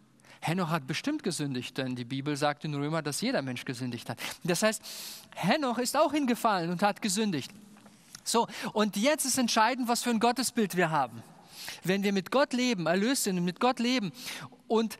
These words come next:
aus Schwäche sündigen, haben manche die Vorstellung, dass dann Gott kommt und vielleicht sogar noch tritt o-, oder sagt, „Du bist jetzt nicht mein Sohn.“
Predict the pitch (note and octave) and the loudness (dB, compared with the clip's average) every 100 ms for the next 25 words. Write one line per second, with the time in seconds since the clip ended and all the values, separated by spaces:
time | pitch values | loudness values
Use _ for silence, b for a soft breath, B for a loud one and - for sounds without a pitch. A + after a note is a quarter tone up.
0 | B - G#3 G3+ G3+ C4 C#4 A#3 F#3+ C#4 | B 2 2 2 2 2 2 0 2 2
1 | A#3+ E3 F3 A3 B B B B B - | 2 2 -2 -2 B B B B B 2
2 | E3+ A3+ G#3 D#4+ - B3 G#3 A3+ C#4 - | 4 4 2 0 0 0 0 2 2 2
3 | A#3 B3 A3+ A3 G3+ A3+ A3 - B G#3+ | 0 0 2 0 2 0 0 -2 B -14
4 | B - C4 - - G#3+ C#4+ - - B | B 4 4 2 2 4 2 -2 -14 B
5 | B B B B _ _ - C#4 C#4 B3+ | B B B B _ _ 2 2 2 2
6 | A#3+ B3+ B3 A#3 G3+ G3+ F#3+ - - A#3 | 4 4 2 2 2 4 2 -2 -2 2
7 | D#4 - - B B - - C4+ B3+ - | 2 -2 -14 B B -14 -8 -4 -4 -4
8 | - A#3+ B3+ G#3+ A#3+ A3+ - F#3+ A#3+ A#3+ | 2 4 4 4 2 2 -2 2 2 2
9 | B3 B3+ B3 A3+ G#3 E3+ F#3+ B3+ D4+ | 0 0 0 2 2 2 2 2 0